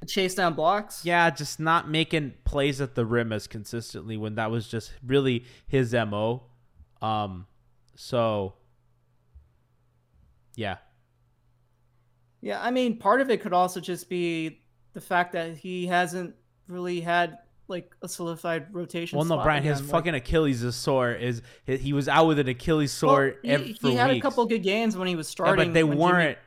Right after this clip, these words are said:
Speaker 1: when
Speaker 2: They
Speaker 1: Jimmy's
Speaker 2: did.
Speaker 1: hurt.
Speaker 2: It wasn't springy like he was the first half of the se-, my point is, is, like, he's still a good player, but he lost the thing that made him really special because
Speaker 1: Well,
Speaker 2: they
Speaker 1: I,
Speaker 2: don't
Speaker 1: I, I'm just saying it could be more than just that. It could just also be, like, mental.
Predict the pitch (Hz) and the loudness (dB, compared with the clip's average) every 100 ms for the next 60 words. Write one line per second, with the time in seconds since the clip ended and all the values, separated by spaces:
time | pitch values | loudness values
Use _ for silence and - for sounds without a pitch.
0 | _ 123 139 170 156 143 170 185 160 139 | _ 0 0 2 0 0 -6 -6 -2 2
1 | 147 175 165 - - - 147 151 143 120 | 4 4 2 -6 -12 -6 0 0 0 -4
2 | 104 113 120 120 123 127 131 123 110 120 | -4 -4 -6 -4 -2 2 2 0 -2 -10
3 | - 127 123 117 98 95 110 - - 151 | -2 -2 0 -2 -4 -14 -14 -16 -2 -2
4 | - 196 202 180 175 156 131 127 - 123 | 2 4 4 4 2 0 -4 -6 -6 -4
5 | 180 175 143 117 139 147 123 104 - - | 2 2 2 0 0 0 0 -4 -12 -16
6 | - 135 127 139 120 135 147 147 - _ | -6 -4 -2 -2 0 4 4 2 -10 _
7 | 127 - 151 143 123 120 117 120 123 127 | -12 -8 -2 0 0 -4 -2 -2 0 -2
8 | 104 123 120 101 - 131 127 - 101 92 | -2 -2 -2 -4 -8 -4 -4 -4 -8 -10
9 | - - 113 151 214 147 160 - 202 202 | -16 -12 -6 4 4 6 4 2 0 2
10 | 196 226 226 226 208 202 226 269 208 180 | 2 0 4 4 6 2 2 0 0 0
11 | 175 185 156 165 - 180 165 160 180 175 | 0 0 0 -6 -2 2 2 2 -6 -4
12 | 170 165 175 165 151 147 151 - - 170 | -2 -2 -2 -6 -6 -6 -8 -14 -10 -6
13 | 175 175 151 156 | -6 -6 -10 -12